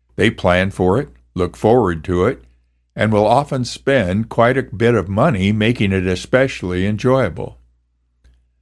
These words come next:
The T V stereotype showing husbands out with the boys on fishing trips says,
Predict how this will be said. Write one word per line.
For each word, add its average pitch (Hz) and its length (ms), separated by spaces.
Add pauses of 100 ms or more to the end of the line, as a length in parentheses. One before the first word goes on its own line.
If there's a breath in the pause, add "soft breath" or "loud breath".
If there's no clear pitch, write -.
The 123 100
T 123 260
V 113 220
stereotype 87 920
showing 113 420
husbands 117 520
out 104 240
with 131 100
the 127 80
boys 98 440
on 92 160
fishing 104 540
trips 82 360
says, 92 500